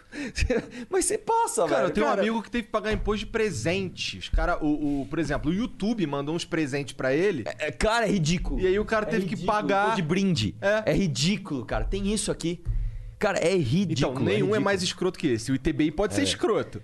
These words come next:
Speaker 2: mas
Speaker 1: I T B I
Speaker 2: nenhum
Speaker 1: é o
Speaker 2: é mais
Speaker 1: seguinte,
Speaker 2: escroto
Speaker 1: imagina
Speaker 2: que
Speaker 1: que você
Speaker 2: esse.
Speaker 1: trabalhou,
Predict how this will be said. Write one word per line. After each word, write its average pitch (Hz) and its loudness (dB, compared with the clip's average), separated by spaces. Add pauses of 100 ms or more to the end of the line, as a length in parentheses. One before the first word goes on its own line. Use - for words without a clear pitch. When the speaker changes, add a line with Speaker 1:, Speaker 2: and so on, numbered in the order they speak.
Speaker 2:
mas 135 2
Speaker 1:
I - 2
T 208 4
B 202 4
I 214 4
Speaker 2:
nenhum 240 2
Speaker 1:
é - 2
o 240 2
Speaker 2:
é 196 0
mais 233 2
Speaker 1:
seguinte, - 0
Speaker 2:
escroto - 0
Speaker 1:
imagina 156 2
Speaker 2:
que - 0
Speaker 1:
que - -6
você - 2
Speaker 2:
esse. - -8
Speaker 1:
trabalhou, 143 0